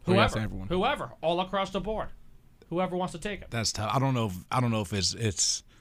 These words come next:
Speaker 3: it's warranted to, to. I mean, I, it's, it's understandable
Speaker 2: Uh-huh.
Speaker 3: 'cause he, I think he's played decent, but I don't, I don't know if he's the guy.
Speaker 2: He's not been the best though.
Speaker 3: Yeah, but at the same time, you know, I, I don't think you can make that, that change just off,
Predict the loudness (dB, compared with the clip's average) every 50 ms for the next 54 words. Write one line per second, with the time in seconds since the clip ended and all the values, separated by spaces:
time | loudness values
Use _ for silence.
0 | -20 -20 -20 -20 -20 -20 -14 -2 0 0 0 2 2 2 2 2 2 0 0 2
1 | 0 0 0 0 -2 -6 _ -2 0 0 2 2 0 -2 -2 -2 -2 -2 -2 -2
2 | 0 0 0 -2 -2 0 0 0 2 2 0 -2 -2 -4 -6 -2 -2 2 2 2
3 | 2 2 0 0 0 0 2 2 0 0 -2 -6 -8 -10 -12 -14 -14 -12 -12 -12
4 | -12 -4 -2 0 0 2 2 0 0 -2 -4 -8 -6 -6 -4 -2 0 0 0 0
5 | -2 -4 -2 -4 -2 -2 -2 0 0 0 0 0 -2 -2 -2 -2 -4 -6 -6 -6
6 | -6 -4 -2 -2 0 0 -2 -2 -4 -2 -2 -2 -2 -2 -2 -2 -4 -4 -4 -4
7 | -4 -4 -6 -4 -2 0 2 2 2 2 0 0 -2 -2 -2 -4 -10 -8 -6 -6
8 | -6 -6 -8 -12 -12 -14 -14 -18 -20 -10 -4 -2 0 0 0 0 -2 -4 -6 -6
9 | -2 -2 0 0 0 -2 -2 -4 -2 0 0 0 0 0 0 -2 0 -2 -4 -6
10 | -8 -12 -10 -4 -2 0 0 0 -2 -2 -4 -6 -10 -18 -18 -20 -20 -20 -20 -20
11 | -20 -20 -20 -18 -8 -2 0 2 2 2 0 0 -2 -4 -2 -2 -2 -2 -2 -2
12 | -2 -4 -4 -4 -6 -4 -2 -2 -2 -2 -2 0 0 0 0 0 -2 -4 -6 -6
13 | -4 -2 0 0 -2 -2 -6